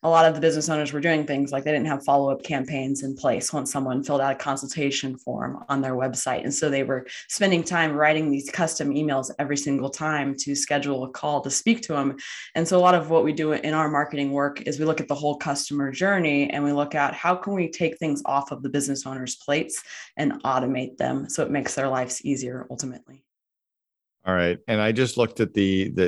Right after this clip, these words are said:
Speaker 2: the, your tenure, how long you've been working with Duct Tape Marketing, eleven years, three months. So is John your spouse?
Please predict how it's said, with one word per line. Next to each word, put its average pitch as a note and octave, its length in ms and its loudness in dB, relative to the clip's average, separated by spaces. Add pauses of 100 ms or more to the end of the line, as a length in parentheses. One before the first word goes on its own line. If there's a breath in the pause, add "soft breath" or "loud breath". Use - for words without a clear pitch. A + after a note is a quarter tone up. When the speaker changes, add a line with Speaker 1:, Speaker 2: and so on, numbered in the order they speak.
(140)
Speaker 2:
the, F2+ 280 0
your F2+ 140 2
tenure, G#2+ 540 2
how G2 140 2
long G#2 220 2
you've F#2+ 100 0
been F#2+ 140 -2
working G2 240 0
with F2 80 -2
Duct G2 200 0
Tape F#2 160 0
Marketing, F#2+ 380 0
eleven G2 380 2
years, F#2+ 280 4
three G2+ 180 2
months. F#2+ 360 2
So G2 240 4
is F#2+ 220 2
John G#2+ 400 2
your F#2+ 360 4
spouse? - 640 -4